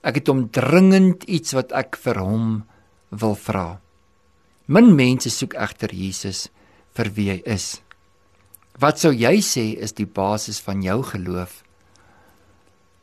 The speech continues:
Glo jy omdat jy bang is dat jy hel toe gaan?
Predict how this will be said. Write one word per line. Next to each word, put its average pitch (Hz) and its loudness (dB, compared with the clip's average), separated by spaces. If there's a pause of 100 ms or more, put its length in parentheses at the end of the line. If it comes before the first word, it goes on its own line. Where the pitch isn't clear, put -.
(180)
Glo 151 2
jy 127 4
omdat 120 -4
jy 104 -4
bang 104 -2
is 117 -6
dat - -8
jy 95 -4
hel 92 -6
toe 117 -12
gaan? 185 -4